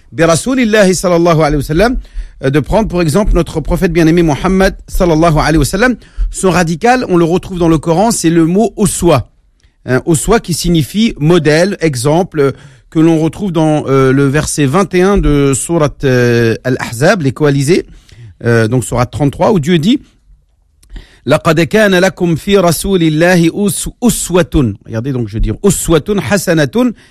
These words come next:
لمن كان يرجو الله واليوم الآخر وذكر الله كثيرا. En effet, hein, euh, vous avez dans le messager d'Allah un exemple, un ex-, un excellent modèle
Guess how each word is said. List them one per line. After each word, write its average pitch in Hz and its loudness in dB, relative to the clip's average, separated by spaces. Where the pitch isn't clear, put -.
لمن 175 2
كان 202 2
يرجو 170 0
الله 175 2
واليوم 160 2
الآخر 190 0
وذكر 156 0
الله 151 0
كثيرا. 196 -2
En 220 2
effet, 190 0
hein, 165 0
euh, 147 4
vous 170 0
avez 196 0
dans 202 0
le 180 2
messager 196 2
d'Allah 180 0
un 180 0
exemple, 180 -2
un 147 0
ex-, 160 0
un 170 2
excellent 202 0
modèle 180 0